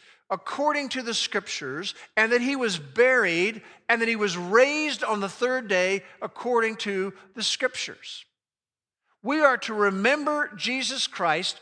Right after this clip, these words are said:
risen from the dead. It's the heart of the gospel message. Tom Ellsworth tells of a time that he was visiting the Lincoln Memorial in Washington, D C.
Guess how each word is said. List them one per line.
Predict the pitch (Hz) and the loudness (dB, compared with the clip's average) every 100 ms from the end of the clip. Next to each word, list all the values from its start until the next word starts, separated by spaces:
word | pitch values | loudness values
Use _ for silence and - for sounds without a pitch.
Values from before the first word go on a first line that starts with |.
| - - - | -18 -20 -14
risen | 170 180 269 277 240 285 269 - - | -6 0 0 0 -2 -4 -6 -12 -18
from | - - 247 247 247 233 - - | -10 0 4 4 2 -6 -14 -6
the | 196 | -4
dead. | 180 185 262 247 160 - | 0 2 4 2 0 -10
It's | 214 208 - | -10 -8 -4
the | 196 | -4
heart | - - 269 269 262 - - - | -2 2 4 4 0 -12 -2 4
of | 233 240 208 196 | 6 4 -2 -8
the | |
gospel | 196 202 208 - - 208 196 - - | -2 -2 0 -2 0 0 0 -4 -12
message. | 165 175 175 147 110 101 - - - _ _ _ _ _ _ _ _ _ _ _ _ _ _ - | -4 -2 -2 -6 -12 -12 -12 -12 -16 _ _ _ _ _ _ _ _ _ _ _ _ _ _ -4
Tom | 247 262 254 | 2 4 4
Ellsworth | 240 277 240 185 180 196 - - _ _ | 2 2 2 0 0 0 -6 -20 _ _
tells | 214 226 208 | 2 2 0
of | 196 | -4
a | |
time | - - 269 254 214 | -6 -2 2 2 2
that | 202 | 0
he | 208 | 0
was | 190 165 180 - - | -2 -4 -10 -20 -8
visiting | 165 262 233 220 202 | -4 -2 0 -2 -2
the | 175 | -4
Lincoln | 160 226 254 202 | -2 -2 -2 -2
Memorial | 180 180 208 233 180 165 | -2 0 0 2 0 -2
in | 160 | -2
Washington, | 190 214 214 180 180 | 0 0 -2 -8 -10
D | 165 190 | -6 -4
C. | - 247 190 | -4 -2 -2